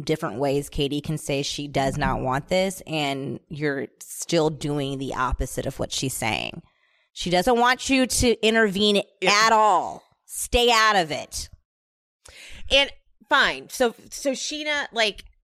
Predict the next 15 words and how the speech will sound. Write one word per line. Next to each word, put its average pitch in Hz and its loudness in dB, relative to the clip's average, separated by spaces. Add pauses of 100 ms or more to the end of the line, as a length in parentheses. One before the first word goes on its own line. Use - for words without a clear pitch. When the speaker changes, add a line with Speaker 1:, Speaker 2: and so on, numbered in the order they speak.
(1400)
Speaker 2:
all 262 6
you 330 4
had 339 2
to 302 -6
do 233 -2
was 226 -2
be 220 -2
like, 190 2
"Oh 202 4
my 202 4
God, 156 4
I 180 4
totally 190 2
misinterpreted 165 -4
that. 113 -8